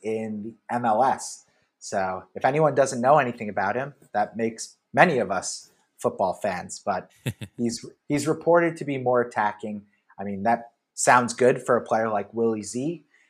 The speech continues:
Speaker 1: And, uh, so did having Christian Benteke kind of really emerge as a goal-scoring force down the stretch run of last season. Kind of counting against Zaha is gonna be that his running mate Eze is out with a long-term muscle injury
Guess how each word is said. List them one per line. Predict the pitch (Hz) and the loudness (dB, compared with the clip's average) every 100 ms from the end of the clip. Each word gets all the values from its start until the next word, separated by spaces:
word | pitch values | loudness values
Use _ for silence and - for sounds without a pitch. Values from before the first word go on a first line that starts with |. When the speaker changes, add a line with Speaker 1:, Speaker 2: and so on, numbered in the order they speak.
| _ | _
Speaker 1:
And, | 98 95 95 95 92 | -8 -6 -6 -8 -6
uh, | 92 92 - | -6 -6 -8
so | - 117 | -2 0
did | 110 110 | 0 2
having | 110 107 101 | 0 0 -6
Christian | - 113 - 104 | -4 -4 -4 -6
Benteke | 101 98 - 113 - 117 110 | -6 -6 -2 -2 0 -2 -2
kind | 110 107 | -4 -4
of | 92 107 | -6 0
really | 127 113 | 0 0
emerge | 98 98 101 110 107 | -2 -4 -4 -4 -8
as | 98 98 92 95 - - | -8 -6 -6 -8 -12 -12
a | 95 90 87 | -12 -10 -8
goal-scoring | 95 98 - 117 107 104 101 | -6 -6 -6 -4 -2 -2 -6
force | - 110 101 147 - - - _ - _ - | -10 -8 -6 -4 -6 -10 -14 _ -20 _ -2
down | 104 101 95 | 0 0 -2
the | 92 | -4
stretch | 113 98 - | -2 -2 -2
run | 101 | -2
of | 98 | -4
last | 101 95 - | -4 -6 -6
season. | 107 95 95 90 - _ _ _ _ _ _ _ | -8 -8 -10 -12 -16 _ _ _ _ _ _ _
Kind | 156 143 | 2 2
of | 123 - - | -2 -10 2
counting | 180 - 143 | 2 4 0
against | 123 120 127 120 - | 0 4 4 4 2
Zaha | 117 110 117 107 104 | 6 6 6 4 2
is | 98 - | -2 -4
gonna | 107 | -6
be | 104 104 95 | -4 -8 -6
that | 98 95 92 - - | -4 -4 -6 -10 -8
his | 104 101 95 - | -4 -4 -6 -6
running | 101 120 113 107 | 2 2 2 -2
mate | 98 95 _ | -4 -6 _
Eze | 120 113 | 0 0
is | 110 98 95 95 - - | -2 -2 -2 -4 -8 -6
out | 107 110 113 | -2 -2 -4
with | 98 101 | -10 -6
a | |
long-term | 98 98 98 - 92 | -6 -4 -6 -10 -6
muscle | 110 147 - 131 | -2 -2 -2 -4
injury | 123 120 120 120 | -4 -2 0 0